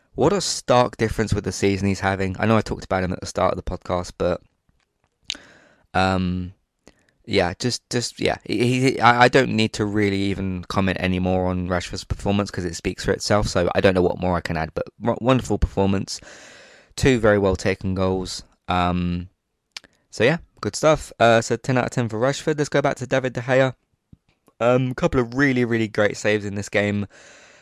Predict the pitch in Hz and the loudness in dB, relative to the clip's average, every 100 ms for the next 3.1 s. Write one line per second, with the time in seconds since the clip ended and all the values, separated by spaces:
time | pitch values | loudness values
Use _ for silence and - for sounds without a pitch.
0 | _ - 101 98 95 95 104 104 98 _ | _ -2 0 2 0 0 0 0 -2 _
1 | _ - 113 110 110 104 104 98 95 101 | _ -6 -2 2 2 2 -2 -4 -6 -4
2 | 98 - 101 101 107 98 90 - 139 143 | -4 -4 -10 -8 -4 -2 -4 0 2 2